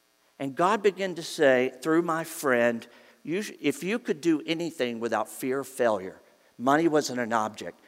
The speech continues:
and nobody would tell you no, what would you do tomorrow to solve the foster care problem?" I took a napkin and a Cracker Barrel, and I drew this picture. And I said, uh,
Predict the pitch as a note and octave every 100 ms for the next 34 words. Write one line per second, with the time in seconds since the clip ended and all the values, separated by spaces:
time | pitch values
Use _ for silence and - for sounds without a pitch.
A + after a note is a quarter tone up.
0 | - A2 A#2+ C3 C3+ B2 - B2+ G#2+ G2+
1 | F#2+ F2 D2+ D2 _ _ _ _ _ C3+
2 | C3+ A#2 G#2 F2 E2 D#2+ - _ _ -
3 | G#2+ F#2+ F2 E2 - _ _ _ _ A#2
4 | - A#2 G2+ F2+ - F#2 - - D#2 -
5 | D2+ D2 D2 - _ B2+ - F#3 E3+ D3
6 | C3 C3 C3 A2 F#2 - B2 A2 G2+ D#2+
7 | F2+ D#2+ D#2 G2+ F#2 F2+ G#2 G#2 F#2 -
8 | - - - - - _ _ _ _ _
9 | _ _ _ _ _ _ _ _ _ _
10 | _ _ _ _ _ _ G#2+ B2 C3+ C3
11 | B2+